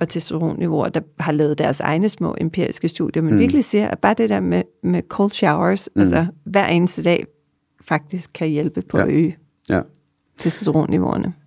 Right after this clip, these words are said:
Speaker 2: Så lige pludselig har jeg bare, for at gøre en lang historie kort,
Speaker 1: Ja.
Speaker 2: åbnet op for, du ved, en dør, som jeg kan komme ud af, som jeg heller ikke har lyst til at komme ud af.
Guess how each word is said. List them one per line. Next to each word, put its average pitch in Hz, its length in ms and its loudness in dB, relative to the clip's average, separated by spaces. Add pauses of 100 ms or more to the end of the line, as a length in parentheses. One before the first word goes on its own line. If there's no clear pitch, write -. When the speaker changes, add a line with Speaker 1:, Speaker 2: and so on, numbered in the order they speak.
(140)
Speaker 2:
Så - 160 0
lige 127 140 4
pludselig 147 260 2
har 147 80 4
jeg 143 60 2
bare, 135 380 2 (800)
for 123 220 2
at 117 80 -2
gøre 107 180 2
en 110 60 4
lang 104 300 0
historie 104 360 2
kort, 110 160 2
Speaker 1:
Ja. - 360 0
Speaker 2:
åbnet 120 300 2
op 127 240 2
for, 98 680 2 (1300)
du 107 40 -2
ved, 98 240 0 (800)
en 110 160 2
dør, 127 400 0 (540)
som 110 200 2
jeg 117 140 4
kan 135 100 -8
komme - 220 0
ud 107 100 0
af, 104 140 -4 (220)
som 107 200 2
jeg 92 100 2
heller 92 180 2
ikke 95 120 -4
har 123 160 0
lyst 87 220 -2
til - 80 -2
at - 80 -2
komme - 180 -2
ud - 80 -2
af. - 220 -8